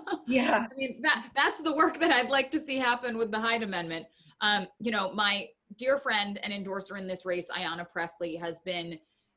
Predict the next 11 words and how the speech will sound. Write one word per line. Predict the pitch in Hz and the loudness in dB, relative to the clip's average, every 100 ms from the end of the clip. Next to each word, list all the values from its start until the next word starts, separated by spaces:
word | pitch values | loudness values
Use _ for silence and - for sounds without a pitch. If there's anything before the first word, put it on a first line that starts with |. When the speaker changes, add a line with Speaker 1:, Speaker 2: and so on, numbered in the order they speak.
| - | -6
Speaker 2:
a | 196 185 _ - | -4 -4 _ -8
fearless | 254 240 233 190 175 170 - | -2 2 4 4 2 0 -14
champion | - 170 170 165 156 156 - | -8 -6 -6 -8 -6 -6 -2
on | 208 208 | -2 2
all | 233 247 277 | 4 4 2
things | 269 262 254 | -4 -6 -6
reproductive | 247 - 233 226 226 | -4 -2 -2 -2 -6
health, | 226 208 196 | -4 -6 -4
but | 214 - | -6 -2
particularly, | 233 226 311 311 247 214 190 180 _ _ - | -4 -4 -6 -4 0 2 0 -4 _ _ 0
uh, | 190 | 2